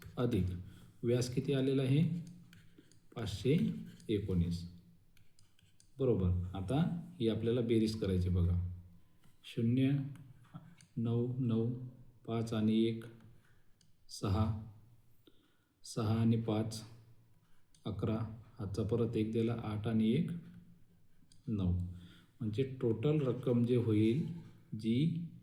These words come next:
महेशला परत मिळणार आहे, ती किती आहे? नऊ हजार एकशे एकोणसत्तर रुपये. किती आहे? नऊ हजार एकशे एकोणसत्तर रुपये. बघा, व्याज मिळालं होतं पाचशे एकोणीस रुपये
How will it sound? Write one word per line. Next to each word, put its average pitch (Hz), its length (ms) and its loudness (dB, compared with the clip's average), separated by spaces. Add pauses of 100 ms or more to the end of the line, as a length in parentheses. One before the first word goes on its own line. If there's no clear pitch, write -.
(320)
महेशला 110 400 2
परत 123 380 0
मिळणार 110 300 4
आहे, 104 160 4 (100)
ती 120 80 0
किती 120 260 0
आहे? 117 240 2 (240)
नऊ 120 360 6
हजार 107 360 4
एकशे 101 480 0 (560)
एकोणसत्तर 98 600 0
रुपये. 87 280 0
किती 104 300 -4
आहे? 101 180 2 (300)
नऊ 104 220 0
हजार 101 300 2
एकशे 95 360 -2 (760)
एकोणसत्तर 98 640 -2
रुपये. 90 280 -2 (640)
बघा, 98 200 0
व्याज 117 320 4
मिळालं 123 320 4
होतं 120 200 2
पाचशे 117 380 -2
एकोणीस 113 360 0
रुपये 117 260 0